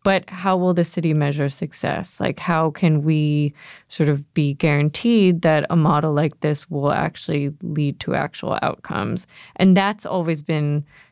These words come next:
kind of the main tension and question when it comes to these services that have been contracted out to the nonprofits.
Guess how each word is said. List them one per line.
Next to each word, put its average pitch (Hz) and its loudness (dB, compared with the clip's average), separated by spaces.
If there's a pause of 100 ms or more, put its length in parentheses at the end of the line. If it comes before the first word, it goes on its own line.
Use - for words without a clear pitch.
kind 165 4
of 151 2
the 156 2
main 151 4
tension 147 0
and 143 0
question 156 0
when 143 2
it 131 -8
comes 170 4
to 135 -2
these 143 -4
services 139 -4
that 147 -4
have - -6
been 151 -2
contracted - -4
out - -6
to - -14
the - -8
nonprofits. - -8